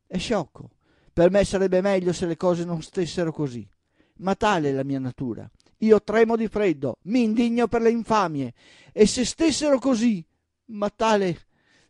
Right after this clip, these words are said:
mi indigno per le infamie, e se non ho modo di spezzare il muro della prigione spirituale, mi avvento contro di esso con la fronte. Il muro non vacillerà per questo, anche se la mia fronte si spaccherà,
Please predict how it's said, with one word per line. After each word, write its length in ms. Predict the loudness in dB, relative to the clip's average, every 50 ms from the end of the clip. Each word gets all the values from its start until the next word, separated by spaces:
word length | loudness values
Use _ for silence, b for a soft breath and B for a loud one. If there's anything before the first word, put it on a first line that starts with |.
| b b _ _ _ _ _ _ _ _ _ _ _ _ _ _ _ _ -12
mi 160 | -8 -6 -6
indigno 460 | -6 -6 -4 -4 -4 -4 -2 -4 -4 -4
per 160 | -4 -4 -4
le 80 | -4
infamie, 680 | -6 -6 -6 -4 -2 -2 -2 -2 -4 -6 -8 -10 -12 -16 _ _
e 160 | -10 -8 -8
se 240 | -6 -4 -4 -2 -2
non 200 | 0 0 0 0
ho 80 | 0
modo 320 | 2 2 0 0 0 -4 -8
di 80 | -10
spezzare 580 | -10 -8 -6 -6 -6 -6 -6 -6 -4 -4 -2 -2
il 80 | -2
muro 380 | -2 -2 0 0 0 0 0 0
della 180 | 0 -2 -2 -4
prigione 460 | -6 -8 -6 -2 0 0 0 0 -4
spirituale, 840 | -8 -10 -10 -10 -8 -8 -8 -6 -4 -2 -2 -2 -2 -4 -8 -10 -12 b b b b b b b b
mi 120 | 0 2
avvento 460 | 4 4 4 4 2 2 2 0 -4 -4
contro 320 | -4 -4 -4 -4 -4 -4
di 140 | -2 0 0
esso 320 | 0 0 0 -4 -6 -6 -4
con 160 | -4 -2 -2
la 100 | -2 -2
fronte. 560 | 0 0 0 0 -2 -4 -6 -8 -8 -8 -10 B B B B B B
Il 160 | B 0 0
muro 340 | 2 2 2 4 4 4 4
non 180 | 4 2 0 2
vacillerà 640 | 0 0 0 -2 -2 0 2 2 2 2 0 0
per 220 | 0 -4 -6 -4
questo, 580 | -2 -2 -2 -2 -2 -4 -8 -10 -10 -10 -10 -10 -8
anche 300 | -6 -6 -4 -4 -4 -4
se 140 | -2 0 0
la 100 | 0 0
mia 140 | -2 -4
fronte 380 | -4 -2 -2 -4 -4 -4 -6 -6
si 120 | -4 -6
spaccherà, 600 | -8 -6 -6 -6 -4 -2 -2 -2 -2 -2 -4 -6